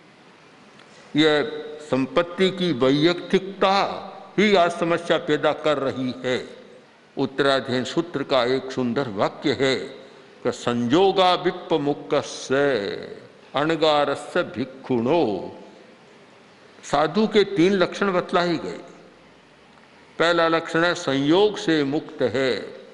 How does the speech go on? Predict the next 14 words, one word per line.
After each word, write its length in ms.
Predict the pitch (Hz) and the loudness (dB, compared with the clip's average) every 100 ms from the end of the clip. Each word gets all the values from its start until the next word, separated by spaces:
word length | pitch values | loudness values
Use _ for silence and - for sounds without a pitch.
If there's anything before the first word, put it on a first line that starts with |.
| - - - - | -20 -20 -20 -20
जितने 400 | 123 156 165 220 208 | -6 -6 0 0 2
संयोग 640 | - 139 123 131 214 196 | 2 2 4 6 4 2
हैं, 340 | 127 143 151 - - - - - - - - - - _ _ - - - - - | 2 2 2 -2 -10 -16 -20 -20 -20 -20 -20 -20 -20 _ _ -20 -20 -20 -20 -14
माता, 520 | 175 139 127 139 131 101 - - | -2 0 0 2 2 0 -4 -6
पिता, 560 | 131 - 143 139 110 87 - | -4 2 4 4 2 0 -4
भाई 580 | 110 123 135 147 120 95 - - - - - - _ - - - - - - - - - - | 0 2 4 2 0 -4 -10 -18 -20 -20 -20 -20 _ -20 -20 -20 -20 -20 -20 -20 -20 -20 -8
अथवा 420 | - 135 139 143 | -4 -2 0 0
पति 340 | 131 123 123 139 | 0 -2 0 -2
पत्नी 800 | - 139 - - 147 139 101 - | 0 -2 -2 -2 0 0 -2 -4
आदि 360 | 123 139 143 147 | 0 0 2 2
आदि 340 | 131 131 139 | 2 2 -4
सारे 360 | - 131 135 139 | 0 0 0 -4
संयोग 640 | - 127 117 120 165 175 | -4 -4 0 2 2 2
हैं, 420 | 123 139 127 92 | 0 0 -2 -6